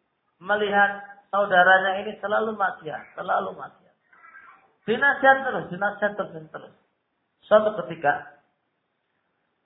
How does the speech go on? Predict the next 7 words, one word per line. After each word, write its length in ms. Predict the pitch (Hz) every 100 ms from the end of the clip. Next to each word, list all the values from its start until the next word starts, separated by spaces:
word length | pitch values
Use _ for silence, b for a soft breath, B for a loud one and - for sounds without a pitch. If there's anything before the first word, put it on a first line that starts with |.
| _
ketika 380 | - 151 214 196 170
dia 480 | 156 143 123 110 - _ _ _
dinasihati, 800 | 156 156 147 135 151 165 151 127 -
apa 200 | 175 208
kata 240 | - - 143 131
ahlu 160 | 127
maasi? 440 | 127 117 123 -